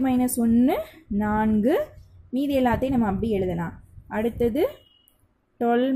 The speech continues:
minus இந்த bracket பண்ணணும். த்ரீ மைனஸ் சிக்ஸ் மைனஸ் ஃபோர் வந்து டூ. இது அடுத்தது டுவெல் மைனஸ் த்ரீ மைனஸ்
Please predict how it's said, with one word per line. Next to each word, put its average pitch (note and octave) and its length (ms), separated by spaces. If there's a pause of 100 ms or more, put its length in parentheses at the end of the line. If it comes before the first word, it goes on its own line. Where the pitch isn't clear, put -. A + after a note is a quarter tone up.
minus A#3 480 (300)
இந்த A#3+ 180 (100)
bracket G#3 400
பண்ணணும். G3 380 (640)
த்ரீ B3 140 (220)
மைனஸ் A#3 420 (220)
சிக்ஸ் - 300
மைனஸ் B3 400
ஃபோர் A3+ 300
வந்து A3 200 (460)
டூ. B3 100 (840)
இது E3+ 160 (440)
அடுத்தது A#3 400 (180)
டுவெல் A3+ 300 (120)
மைனஸ் A3+ 460 (880)
த்ரீ C4 140 (200)
மைனஸ் A#3 380